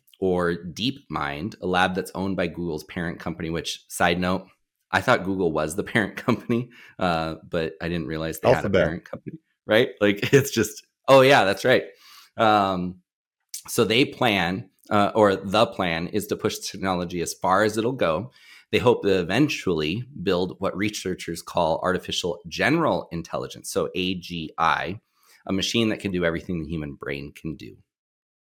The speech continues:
Speaker 1: That's, that's scary. So,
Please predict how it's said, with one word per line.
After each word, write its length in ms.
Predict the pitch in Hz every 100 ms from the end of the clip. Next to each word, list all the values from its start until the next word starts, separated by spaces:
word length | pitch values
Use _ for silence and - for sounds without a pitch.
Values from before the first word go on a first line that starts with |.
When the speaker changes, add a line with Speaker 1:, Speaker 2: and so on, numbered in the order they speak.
| _ _ _ _ _ _ _ -
Speaker 1:
That's, 520 | 104 117 - - - -
that's 300 | 107 - -
scary. 400 | - 87 85 76
So, 280 | - 113